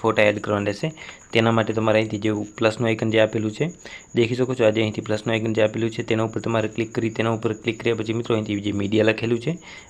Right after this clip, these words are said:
આ દેખી શકો છો, આ જે ઓપ્શન અહીં આપેલું છે, તેના ઉપર ટચ કરી દેવાનું રહેશે. તેના ઉપર ટચ કર્યા પછી તમારે આની અંદર ઇમેજ એડ કરી દેવાની રહેશે. આ રીતે, મિત્રો, ઇમેજ એડ કર્યા પછી ઉપર જે અહીંથી ત્રણ ડોટ આપેલા છે, તેના ઉપર તમારે ટચ કરવાનું છે. તેના ઉપર ટચ કર્યા પછી અહીંથી તમને એક ઓપ્શન મળે છે, fill composition area, તમારે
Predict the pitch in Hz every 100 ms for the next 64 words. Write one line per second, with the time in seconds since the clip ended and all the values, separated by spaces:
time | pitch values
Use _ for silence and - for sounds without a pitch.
0 | - 104 107 117 123 127 110 107 107 104
1 | - 107 110 107 110 110 120 107 110 107
2 | 101 107 - 110 107 101 98 - 156 -
3 | - - - 123 123 120 120 - 120 110
4 | 107 110 101 101 101 101 - - 117 104
5 | 101 98 - 104 98 92 92 92 - 92
6 | - - - 113 117 117 120 123 120 117
7 | 117 113 113 113 110 117 110 113 113 110
8 | 113 - 113 113 110 110 113 110 107 113
9 | 113 110 110 104 110 107 107 104 101 110
10 | 110 110 117 107 107 110 110 107 113 110
11 | 107 104 131 - - - - 104 107 107
12 | 110 110 101 101 - 107 101 104 104 113
13 | 113 104 - 101 104 101 104 101 101 107
14 | 104 98